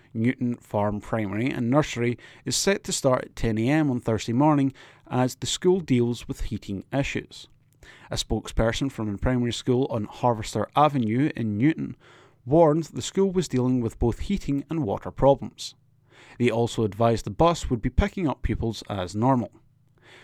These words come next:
The school will be updating families when they know more. A post on Newton Farm's website reads, "We will have a ten A M delayed start due to the heating and water problems. The bus will pick up as normal and we will update when we know more.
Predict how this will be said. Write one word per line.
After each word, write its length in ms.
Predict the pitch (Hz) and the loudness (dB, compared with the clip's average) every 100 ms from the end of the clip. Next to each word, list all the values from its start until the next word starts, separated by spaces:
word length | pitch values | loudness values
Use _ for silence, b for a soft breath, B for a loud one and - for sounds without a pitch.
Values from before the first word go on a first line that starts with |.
| B | B
The 80 | 113 | -4
school 300 | - 127 127 | 0 2 4
will 140 | 143 | 4
be 200 | 120 120 - | 4 0 2
updating 500 | 165 - 156 - 127 | 0 2 -2 0 -2
families 540 | 113 110 113 117 110 | 0 0 0 0 -2
when 200 | 117 120 | -2 -2
they 120 | 120 117 | 0 -2
know 260 | 95 92 | -2 -6
more. 420 | 90 107 120 - - - _ _ _ _ B B B - | -4 0 0 -2 -12 -20 _ _ _ _ B B B -4
A 80 | |
post 400 | - 123 123 - - | 4 6 6 2 -2
on 240 | 120 110 - | -2 -2 0
Newton 400 | 117 160 160 156 | 2 2 0 -6
Farm's 540 | - - 113 110 104 | -6 0 2 2 -2
website 640 | 107 139 160 - 107 - - | 0 0 2 0 -2 -4 -8
reads, 480 | 120 135 131 - - _ B B B B B B | 0 2 2 -2 -14 _ B B B B B B
"We 160 | 170 214 | 2 4
will 180 | 214 190 | 4 2
have 280 | 151 147 - | 4 4 2
a 100 | 131 | -2
ten 300 | - 202 202 | 2 2 2
A 100 | 165 | 2
M 240 | 120 113 | 2 0
delayed 260 | 110 113 107 | 0 0 0
start 480 | - 170 143 143 - | -2 4 4 2 -4
due 240 | 123 160 180 | 0 2 2
to 120 | - | -2
the 80 | 180 | -8
heating 420 | - 117 110 117 | -4 -4 -4 -4
and 140 | 120 101 | -2 -4
water 260 | 104 - | -4 -6
problems. 640 | - 131 139 113 - - - b b b | 0 4 4 2 -14 -18 -20 b b b
The 100 | 113 | -2
bus 320 | 98 113 123 | 4 2 2
will 100 | 113 | -4
pick 260 | - 180 185 | 2 2 2
up 120 | 170 | -2
as 140 | 147 110 | -2 0
normal 460 | 104 98 117 147 | 0 0 0 -2
and 160 | - 113 | -2 0
we 100 | 113 | 2
will 160 | 113 | 2
update 540 | - 175 - 123 120 - | 0 0 0 -2 -2 -2
when 320 | 127 123 131 | 0 2 2
we 120 | 143 | 2
know 220 | 123 95 | 0 -2
more. 440 | 90 104 123 - | -2 0 0 -2